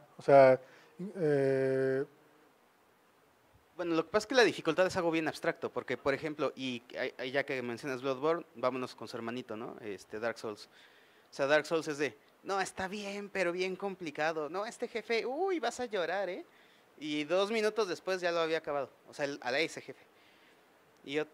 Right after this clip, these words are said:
Speaker 2: y otros jefes de, "No, pues este jefe lo vas a pasar así", y tres horas después yo ya había aventado el control.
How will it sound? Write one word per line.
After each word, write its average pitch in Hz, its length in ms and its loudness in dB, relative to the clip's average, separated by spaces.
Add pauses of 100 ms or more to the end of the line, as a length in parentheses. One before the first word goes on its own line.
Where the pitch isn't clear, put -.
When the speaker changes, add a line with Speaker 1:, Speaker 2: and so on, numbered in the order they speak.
Speaker 2:
y 151 140 0
otros 156 280 2
jefes 165 240 -4
de, 143 100 -4
"No, 254 300 2
pues - 120 -16
este 220 220 -6
jefe 208 220 -6
lo 170 100 0
vas 165 100 0
a - 80 -14
pasar 156 260 -6
así", 156 220 -4
y 123 680 -8
tres 139 220 -6
horas 156 180 -2
después 110 300 -12
yo 131 60 -10
ya 127 160 -4
había 123 200 -2
aventado 113 320 -6
el 107 80 -8
control. 151 300 -8